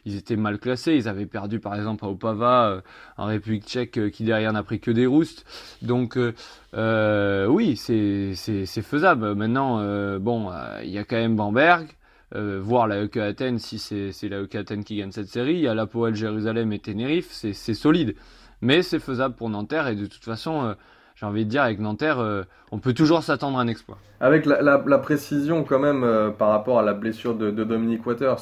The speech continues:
Speaker 2: donc ils ont recruté Nick Johnson en, en pigiste. Nick Johnson, il peut jouer uniquement en Jeep Elite et pas en B C L, où là, euh, la, l'accumulation des minutes, notamment pour Jeremy Senglin à la main, euh, pourra, et même si elle pèse déjà, pourra peser peut-être encore plus, euh, au fil, au fil des rencontres.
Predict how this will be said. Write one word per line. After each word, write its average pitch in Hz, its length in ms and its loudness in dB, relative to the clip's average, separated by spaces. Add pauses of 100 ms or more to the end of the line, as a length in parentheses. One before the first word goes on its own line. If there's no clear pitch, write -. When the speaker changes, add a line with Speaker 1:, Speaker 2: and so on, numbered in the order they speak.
Speaker 2:
donc 101 240 -8
ils 101 140 -8
ont 104 80 -2
recruté 110 480 -2
Nick 117 260 -2
Johnson 117 380 0
en, 110 160 -2
en 107 80 -4
pigiste. 143 420 -2
Nick 123 160 -2
Johnson, 120 340 0
il 123 80 -4
peut 120 140 -2
jouer 117 240 0
uniquement 143 640 0 (260)
en 127 220 2
Jeep 120 240 -2
Elite 143 340 2 (100)
et 139 120 4
pas 135 160 6
en 123 100 8
B 120 140 4
C 117 160 0
L, 156 340 6
où 131 220 2
là, 143 280 10
euh, 110 120 6
la, 107 280 6
l'accumulation 127 720 2
des 117 120 2
minutes, 117 320 0
notamment 113 380 0
pour 107 200 -2
Jeremy 101 240 2
Senglin 104 360 -2
à 98 40 2
la 98 80 4
main, 127 260 0 (460)
euh, 95 800 2 (320)
pourra, 143 600 8
et 113 80 2
même 127 320 6
si 143 160 6
elle 120 160 6
pèse 135 240 6
déjà, 131 340 6
pourra 131 380 4
peser 123 340 4
peut-être 123 460 0
encore 113 320 2
plus, 143 320 2
euh, 107 180 2
au 104 140 0
fil, 123 260 0
au 104 220 2
fil 113 160 -2
des 107 80 2
rencontres. 98 340 -4